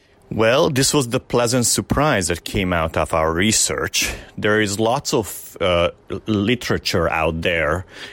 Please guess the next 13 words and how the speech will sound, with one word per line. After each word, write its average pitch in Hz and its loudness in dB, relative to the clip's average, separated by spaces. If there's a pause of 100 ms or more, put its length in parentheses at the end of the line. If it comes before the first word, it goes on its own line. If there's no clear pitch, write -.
in 87 -2
the 90 0
genius 147 0
literature 85 -2
telling 113 0
us 85 -2
that 85 -4 (220)
mostly 117 0
young 110 2 (100)
people 80 -4
tend 87 -2
to 87 -2
be 80 -2